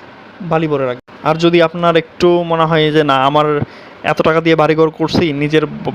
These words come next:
বউ বাচ্চা আছে, সবার সেফটি দরকার", তাহলে একটি এবিসি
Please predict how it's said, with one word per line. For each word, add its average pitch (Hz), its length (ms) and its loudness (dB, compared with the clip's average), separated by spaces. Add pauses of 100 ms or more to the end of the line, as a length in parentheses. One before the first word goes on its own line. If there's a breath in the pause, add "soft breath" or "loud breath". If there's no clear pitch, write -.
বউ 156 160 2
বাচ্চা 156 260 0
আছে, 151 160 -4
সবার 147 240 0
সেফটি 156 300 -2
দরকার", 143 280 0
তাহলে 165 360 -2 (680 loud breath)
একটি 185 460 -2 (340)
এবিসি 180 560 0